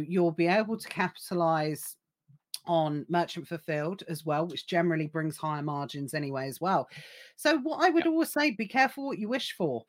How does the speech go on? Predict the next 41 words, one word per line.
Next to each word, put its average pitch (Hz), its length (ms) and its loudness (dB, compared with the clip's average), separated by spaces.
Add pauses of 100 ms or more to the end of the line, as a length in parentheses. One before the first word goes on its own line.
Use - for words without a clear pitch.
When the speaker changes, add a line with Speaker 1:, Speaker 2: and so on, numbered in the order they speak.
(300)
Speaker 1:
Big 262 260 -2
business, 226 520 2
big - 260 -4
turnover 247 540 2
doesn't 190 280 -2
necessarily 202 600 -2
mean 202 200 0
big 196 220 -4
profits. 196 600 -2 (380)
Um, 165 560 6
so 165 520 2
half 240 320 0
a - 20 0
million, 190 560 2 (200)
one-man 190 460 2
band, 170 460 2 (380)
if 175 100 -2
somebody 202 440 0
is 160 120 0
happy 202 460 -2
to 185 100 -6
do 160 220 0
that 180 340 0
day 156 240 -2
in, 156 200 -2
day 151 260 0
out, 156 320 0 (360)
uh, 147 420 -2 (200)
uh, 165 60 -2
you 156 240 0
know, 170 80 2
really 170 280 0
capitalize 165 760 0
on 151 340 -2
merchant 160 460 -2
fulfilled 185 460 -4
and 185 120 -2
some 170 160 -2
of 165 60 0
the 156 140 0
other 147 160 -2